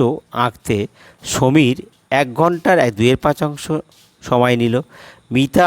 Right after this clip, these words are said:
আঁকলো এক ঘন্টার পাঁচের বারো অংশ সময়, আজিজ সময় নিল এক ঘন্টার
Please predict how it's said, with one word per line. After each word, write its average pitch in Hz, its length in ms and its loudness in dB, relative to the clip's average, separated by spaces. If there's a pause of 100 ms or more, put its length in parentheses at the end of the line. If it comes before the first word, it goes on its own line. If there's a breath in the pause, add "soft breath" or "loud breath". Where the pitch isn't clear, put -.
আঁকলো 165 300 0
এক 117 260 -2
ঘন্টার 135 440 0
পাঁচের 117 400 -6 (160)
বারো 123 240 2
অংশ 131 180 -2 (160)
সময়, 120 280 2 (480 soft breath)
আজিজ 135 400 2
সময় 139 340 4
নিল 131 160 2
এক 110 220 2
ঘন্টার 135 500 0